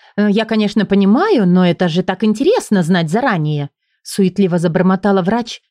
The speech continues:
убирая ролик с живота Иры и кидая на нее салфетку.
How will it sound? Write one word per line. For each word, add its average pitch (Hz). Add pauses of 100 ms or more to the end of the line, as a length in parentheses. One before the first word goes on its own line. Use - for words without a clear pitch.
(140)
убирая 233
ролик 202
с 170
живота 196
Иры 202 (200)
и 185
кидая 185
на 180
нее 185
салфетку. 170